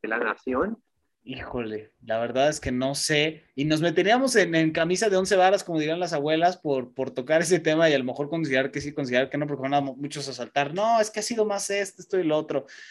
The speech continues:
Speaker 2: Pero, eh, híjole, no sé. ¿Cuál considerarías tú que fue a lo mejor el, el mejor, el, ese fu-, un jugador mexicano que a lo mejor estaría al nivel?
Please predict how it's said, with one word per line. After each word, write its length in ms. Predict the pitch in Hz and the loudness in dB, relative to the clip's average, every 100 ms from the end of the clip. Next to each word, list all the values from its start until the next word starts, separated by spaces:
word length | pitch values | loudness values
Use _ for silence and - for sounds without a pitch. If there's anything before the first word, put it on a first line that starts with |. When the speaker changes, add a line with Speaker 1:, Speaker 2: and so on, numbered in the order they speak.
| - _ - | -20 _ 2
Speaker 2:
Pero, 600 | 139 135 143 147 143 - _ _ | 4 6 6 4 2 -10 _ _
eh, 420 | 120 117 117 107 110 _ _ - | -8 -6 -6 -10 -16 _ _ -14
híjole, 320 | 120 127 113 | -10 -8 -6
no 120 | 120 | -8
sé. 440 | - 135 131 123 _ _ | -6 -4 -4 -6 _ _
¿Cuál 200 | - 170 | 0 0
considerarías 680 | 175 160 156 135 131 139 139 | 0 -2 2 2 2 2 0
tú 120 | 139 123 | -4 -8
que 80 | |
fue 180 | 123 127 | -6 -4
a 60 | 117 | -4
lo 120 | 120 | -4
mejor 280 | 110 113 117 | -10 -10 -10
el, 180 | 113 120 | -10 -14
el 100 | 117 | -16
mejor, 280 | 110 - | -16 -16
el, 240 | 117 117 - | -14 -14 -10
ese 200 | 117 156 | -6 -6
fu-, 440 | - 139 123 - - - | -4 -4 -4 -10 -18 -4
un 160 | 202 | 0
jugador 440 | 226 247 151 170 208 | 2 4 4 4 2
mexicano 460 | 190 156 185 220 | 0 0 2 2
que 60 | 208 | 2
a 60 | 156 | -2
lo 60 | |
mejor 200 | 147 170 | -2 -4
estaría 380 | 170 147 131 131 | -2 0 0 0
al 160 | 135 127 | 0 -4
nivel? 400 | 123 110 104 | -4 -6 -10